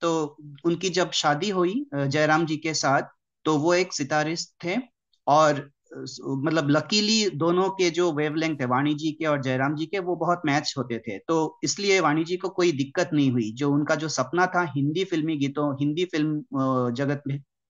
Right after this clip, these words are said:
आना, वो उनका पूरा हुआ और दोनों ने decide किया कि वे अब बम्बई shift हो जाएंगे। तो बम्बई shift हुए और वहाँ पे, अ, एक उस्ताद, अ, से, अ, वाणी जी ने जो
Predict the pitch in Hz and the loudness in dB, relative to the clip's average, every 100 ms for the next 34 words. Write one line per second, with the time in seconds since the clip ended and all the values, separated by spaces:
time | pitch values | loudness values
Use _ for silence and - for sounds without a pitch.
0 | - 151 147 151 233 - - - 143 170 | -4 0 2 0 -2 -8 -18 -2 2 4
1 | 170 170 151 139 151 160 180 240 285 _ | 4 2 0 0 0 0 0 -2 -4 _
2 | - - 147 156 143 127 170 196 220 220 | -20 -4 2 4 4 2 2 2 2 2
3 | 208 151 143 156 156 175 175 175 175 151 | 0 -2 0 -2 -2 0 -2 0 -2 2
4 | 151 214 233 _ - 135 160 165 202 - | 2 2 -2 _ -8 -2 0 2 0 0
5 | 156 - 131 107 92 90 87 85 _ _ | -6 -4 -4 -4 -6 -8 -10 -14 _ _
6 | _ _ 147 139 156 160 175 175 175 175 | _ _ -2 2 2 4 2 4 0 -2
7 | 185 190 208 165 156 156 139 147 160 170 | -2 -2 0 4 4 4 0 -2 -2 -2
8 | 180 170 165 151 135 139 135 127 120 120 | 0 2 4 2 0 -4 -2 0 -2 -4
9 | - _ 147 151 139 127 151 131 165 156 | -8 _ -2 -2 -2 -4 -4 0 2 2
10 | 139 139 135 131 123 120 - 156 147 147 | 0 -4 -2 0 -2 -4 0 2 2 0
11 | 127 117 101 127 135 147 139 151 151 147 | -4 -4 -6 -2 2 2 2 2 2 2
12 | 135 151 147 | 2 0 -2